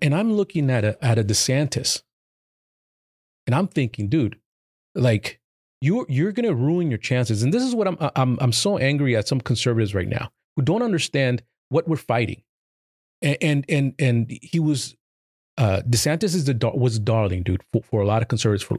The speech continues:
uh, but I think he's ruining his chances right now if he doesn't drop out after he loses New Hampshire. Because what are you doing at this point? You know, i-,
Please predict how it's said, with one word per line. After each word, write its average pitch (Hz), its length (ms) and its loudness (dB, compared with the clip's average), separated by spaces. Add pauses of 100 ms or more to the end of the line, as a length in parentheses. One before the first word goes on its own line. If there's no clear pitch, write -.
uh, 156 280 -4
but 123 120 0
I 110 100 2
think 185 180 -2
he's 143 220 -2
ruining 139 400 0
his 113 160 -2
chances 110 440 0
right 107 140 0
now 104 140 0
if 101 60 -4
he 113 80 2
doesn't 156 300 0
drop 131 280 -2
out 113 180 0 (580)
after 135 240 0
he 135 120 0
loses 120 260 0
New 113 100 0
Hampshire. 110 360 -2 (760)
Because 127 280 0
what 180 120 0
are 208 40 -6
you 190 80 -4
doing 143 320 0
at 95 100 -4
this - 140 -6
point? - 300 -8 (520)
You 117 80 0
know, 120 160 2
i-, 127 100 0